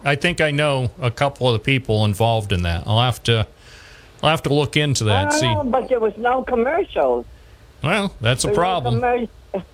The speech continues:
Speaker 2: were no commercials. I don't know how long they've been on.
Speaker 1: Yeah, well, I'll tell you this. If you're running a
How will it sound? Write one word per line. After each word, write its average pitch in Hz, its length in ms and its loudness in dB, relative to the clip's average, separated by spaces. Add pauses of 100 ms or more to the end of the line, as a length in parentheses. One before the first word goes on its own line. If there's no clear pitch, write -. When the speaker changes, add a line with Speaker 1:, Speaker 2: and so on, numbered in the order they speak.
(800)
Speaker 2:
were 208 180 2
no 220 280 0
commercials. 233 640 0
I 226 140 2
don't 233 200 0
know 190 160 -2
how 196 180 -2
long 190 280 0
they've 175 180 0
been 165 180 0
on. 190 540 -2
Speaker 1:
Yeah, 151 360 0
well, 147 280 0
I'll 160 120 0
tell 170 240 0
you 160 120 -2
this. 175 360 -2
If 120 100 -4
you're 135 160 0
running 151 280 0
a 127 220 0